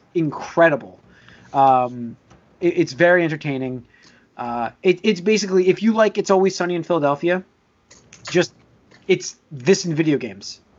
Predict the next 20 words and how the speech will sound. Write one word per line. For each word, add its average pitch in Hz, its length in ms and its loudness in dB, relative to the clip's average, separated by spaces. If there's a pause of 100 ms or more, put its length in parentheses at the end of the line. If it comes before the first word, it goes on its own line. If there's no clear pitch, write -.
It, 160 200 -4
it, 175 220 0
that's 165 200 2
what 165 100 2
it 143 80 -2
is. 104 240 -10 (640)
You 165 140 -2
know, 135 140 0
that, 151 380 0
I, 165 120 6
I 160 140 0 (100)
think 180 160 2
it's 165 80 -2
a 165 40 -4
great, 156 200 -4
I 147 100 2
always 165 380 2
like 143 160 -2
that 190 160 -2
show, 214 320 -2